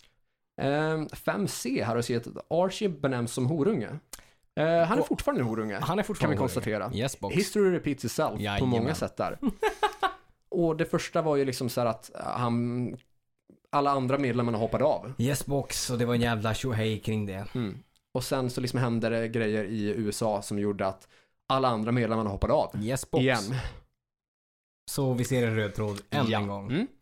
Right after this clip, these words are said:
Speaker 1: Eh, punkt sex är att Middy från Santa Cruz, pratar vi om då,
Speaker 2: Mm.
Speaker 1: eh, Mitja Toivonen då,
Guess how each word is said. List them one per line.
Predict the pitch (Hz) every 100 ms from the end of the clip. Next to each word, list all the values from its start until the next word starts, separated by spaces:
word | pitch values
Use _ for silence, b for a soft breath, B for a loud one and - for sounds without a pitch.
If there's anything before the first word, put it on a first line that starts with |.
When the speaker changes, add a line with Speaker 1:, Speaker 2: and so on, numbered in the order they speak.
| _ _ _ -
Speaker 1:
Eh, | 135 151 160
punkt | 208 196
sex | 262 - -
är | 147
att | - -
Middy | - 139 240 104
från | - 127
Santa | 120 127 117
Cruz, | 127 117 104 - b b _ -
pratar | 113 110
vi | 113
om | 110
då, | 107 175 -
Speaker 2:
Mm. | 101 104 123 165
Speaker 1:
eh, | 65 64 113 107
Mitja | 120 - 117
Toivonen | 127 123 113
då, | 113 190